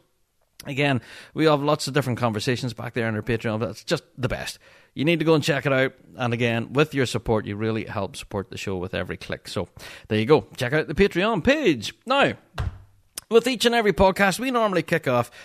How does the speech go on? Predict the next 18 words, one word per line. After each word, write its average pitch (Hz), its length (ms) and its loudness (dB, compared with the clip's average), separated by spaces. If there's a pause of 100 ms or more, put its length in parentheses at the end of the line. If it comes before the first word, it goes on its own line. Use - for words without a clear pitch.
(100)
with 170 160 0
some 170 240 2
listener 135 460 2
mail. 156 400 2
Now, 160 260 4 (160)
this 196 220 2
past 208 320 0
couple 190 200 4
of 175 60 6
weeks, 180 300 2 (240)
our 151 100 4
listener, 180 580 4
listener 190 380 4
mail 143 200 4
has 123 140 0
been 120 140 -4
absolutely 143 600 -4
dominated 110 520 -2